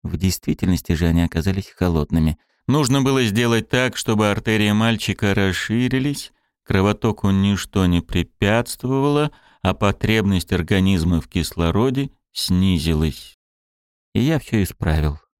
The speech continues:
Теперь медсестра была довольна, но ординаторов выставили за дверь, и они тут же позвонили дежурному старшему врачу.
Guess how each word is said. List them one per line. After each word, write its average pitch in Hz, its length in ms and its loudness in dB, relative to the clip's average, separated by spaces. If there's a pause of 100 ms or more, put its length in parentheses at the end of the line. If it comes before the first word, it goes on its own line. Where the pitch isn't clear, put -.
(640)
Теперь 143 280 0
медсестра 107 680 0
была 95 300 2
довольна, 131 680 2 (340)
но 98 200 2
ординаторов 104 680 0
выставили 90 640 0
за 87 200 0
дверь, 98 320 0 (240)
и 87 80 -6
они 90 200 2
тут 120 200 -2
же 101 120 2
позвонили 92 600 2
дежурному 92 600 2
старшему 85 560 -2
врачу. 78 680 -6